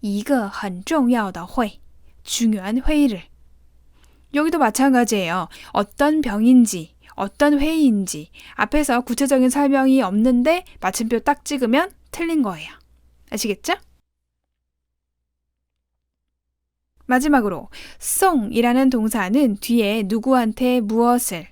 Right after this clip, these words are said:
어, 무엇 두 개를 쓰죠. 이럴 때도 마찬가지로 수라와 비너 사이에 러 씁니다. 송러, 보냈어. 니,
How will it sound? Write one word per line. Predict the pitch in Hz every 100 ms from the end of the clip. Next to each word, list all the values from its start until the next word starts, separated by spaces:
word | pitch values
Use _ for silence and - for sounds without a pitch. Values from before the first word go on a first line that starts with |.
| _
어, | - 175
무엇 | 190 233 247
두 | - 226
개를 | 269 254
쓰죠. | - 170 233 247 - - -
이럴 | - 247 254
때도 | 254 202 247 294
마찬가지로 | 202 - 247 240 - 180 180 - - -
수라와 | - 285 214 226 320 -
비너 | 233 233 254
사이에 | 262 240 180 170
러 | 220 254
씁니다. | 254 - 254 226 175 - - _ - _ _ _ _ _ - -
송러, | - - 370 320 220 185 165 170
보냈어. | - 226 285 - - 185 160 - - - - -
니, | 220 220 202 - 180 214